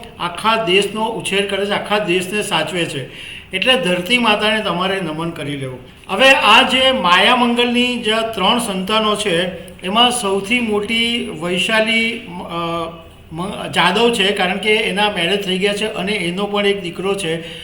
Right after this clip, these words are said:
અને દીકરાને મૂકીને વૈશાલી ભારતીય સેનામાં, અ, સેવા આપે છે.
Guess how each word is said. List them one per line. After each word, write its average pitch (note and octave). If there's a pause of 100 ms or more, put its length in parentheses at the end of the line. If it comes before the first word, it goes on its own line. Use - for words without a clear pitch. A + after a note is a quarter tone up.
(260)
અને G#3+
દીકરાને A3+
મૂકીને G3 (220)
વૈશાલી A3
ભારતીય F3
સેનામાં, G3+
અ, E3 (460)
સેવા F#3+
આપે F3+
છે. E3+